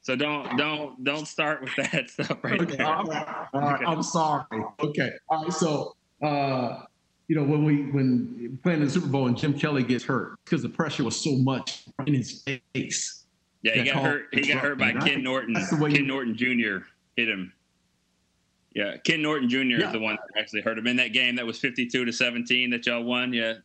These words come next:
Speaker 1: yeah, I remember the game.
Speaker 2: Yeah, so that's how, that's, that's the way you would play this team. It's like, 'cause you're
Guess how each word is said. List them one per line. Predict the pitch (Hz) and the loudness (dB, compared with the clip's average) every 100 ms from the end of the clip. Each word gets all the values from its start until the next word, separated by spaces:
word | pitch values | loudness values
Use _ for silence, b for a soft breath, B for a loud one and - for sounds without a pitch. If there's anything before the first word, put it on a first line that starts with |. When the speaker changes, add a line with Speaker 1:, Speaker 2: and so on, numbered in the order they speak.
| - | -2
Speaker 1:
yeah, | 110 101 98 | 0 0 -4
I | 110 | -2
remember | 117 107 | -2 -2
the | 101 | -4
game. | 95 98 - _ _ _ _ - | -4 -8 -10 _ _ _ _ -8
Speaker 2:
Yeah, | 131 - - _ _ _ _ _ _ - - | -8 -8 -20 _ _ _ _ _ _ -8 -8
so | - 143 | -2 0
that's | 165 202 | 0 0
how, | - 165 147 139 135 | 0 0 2 0 0
that's, | 160 180 - 151 147 160 165 - | -2 -4 -8 -4 0 0 -2 -2
that's | 160 202 202 | 0 0 0
the | |
way | 156 151 | 2 4
you | 147 | 4
would | 135 123 | 4 2
play | 143 | 0
this | 127 - | 0 0
team. | - 123 | 0 0
It's | 113 147 | 0 -4
like, | - | 2
'cause | |
you're | 156 | 2